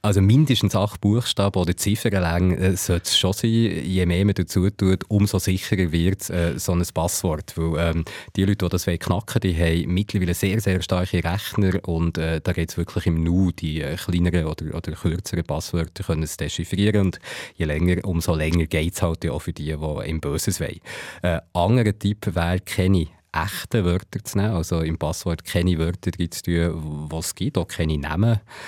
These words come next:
Ähm, auch wieder hier, äh, die Hacker, die die Passwörter wollen knacken, die lassen einfach alle Wörter, die es gibt, durchlaufen. <laughs> Und, äh, die haben mittlerweile Rechner, die das so schnell machen, das ist wirklich, äh, kein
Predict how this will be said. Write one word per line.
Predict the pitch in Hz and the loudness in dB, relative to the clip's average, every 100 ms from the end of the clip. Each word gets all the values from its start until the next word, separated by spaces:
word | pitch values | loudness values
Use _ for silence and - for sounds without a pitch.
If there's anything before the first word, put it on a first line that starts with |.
| - - | -12 -2
Ähm, | 90 85 85 82 - | 2 2 2 -2 -4
auch | 87 | 0
wieder | 92 101 | 0 2
hier, | 92 85 104 101 | 0 2 2 2
äh, | 85 | 0
die | 82 | -2
Hacker, | - 90 - 98 | -2 -2 -2 -2
die | 85 82 82 80 | 0 0 0 -2
die | - | -4
Passwörter | 90 82 - 90 - | -2 -2 -2 -4 -2
wollen | 82 82 | -4 -4
knacken, | - 87 - 87 | -2 -4 -4 -4
die | 87 | -2
lassen | 82 82 | -2 -2
einfach | 90 101 | -4 -6
alle | - 87 90 | -6 -2 0
Wörter, | 82 85 - | 0 -2 -4
die | 78 | -6
es | 78 | -8
gibt, | - 82 - | -4 -4 -2
durchlaufen. | 78 87 92 95 90 98 - 95 - - | -2 0 2 4 4 2 -2 -4 -4 -10
<laughs> | - - | -12 -4
Und, | - 139 92 123 | 2 2 2 2
äh, | 95 82 - - - | 2 0 -6 -12 -4
die | 78 | 0
haben | 87 | 2
mittlerweile | 82 - 82 82 85 76 | 2 0 -2 0 0 -2
Rechner, | - 90 | -2 -2
die | 78 | -2
das | 78 | -4
so | - 82 | -4 -2
schnell | 85 78 | 0 0
machen, | 76 76 - | -2 -4 -6
das | 78 | -4
ist | 76 - | -8 -8
wirklich, | 76 - - - | -8 -6 -6 -6
äh, | |
kein | - - | -6 -6